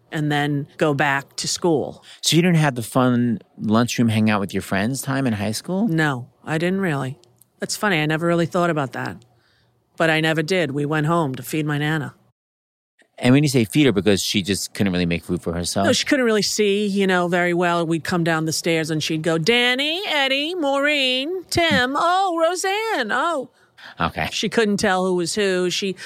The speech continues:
Speaker 1: sometimes would empty the dishwasher, but she was not, like, a functional grandmother. She was never really out of the house. She'd go onto the porch for getting some sun. And when, like, the electricity would go off on our side of the street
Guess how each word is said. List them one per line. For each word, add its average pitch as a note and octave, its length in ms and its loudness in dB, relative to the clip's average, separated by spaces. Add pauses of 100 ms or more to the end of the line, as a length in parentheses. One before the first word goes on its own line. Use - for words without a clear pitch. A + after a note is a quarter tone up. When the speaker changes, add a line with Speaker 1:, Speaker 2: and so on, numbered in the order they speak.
(100)
Speaker 1:
sometimes C4+ 420 2
would A3+ 80 2
empty F#3+ 300 -2
the E3 80 -2
dishwasher, D#3+ 680 -2
but D3+ 220 -2
she E3+ 160 -2
was D3+ 220 -2
not, D#3 340 0
like, D3+ 220 -2
a C#3+ 40 -2
functional D#3 680 -2
grandmother. D3+ 800 0 (200)
She - 160 -2
was D3+ 140 2
never D#3 240 2
really D#3+ 260 2
out D3+ 160 0
of D3+ 80 -2
the D3+ 100 0
house. D3+ 320 0
She'd D#3 180 -4
go D3+ 160 0
onto D3+ 180 -2
the D3+ 80 -4
porch - 640 -4 (480)
for D3+ 380 0
getting D3 320 0
some D3+ 180 -2
sun. D3+ 640 0 (460)
And D#3+ 160 0
when, D#3 180 0
like, D#3 380 -2
the D3 240 0
electricity D#3 580 0
would D#3+ 180 0
go D#3+ 220 2
off D#3 240 0
on D#3 120 -2
our D3 120 0
side D3+ 300 -2
of C#3+ 80 -4
the D3+ 60 -6
street E3+ 420 -2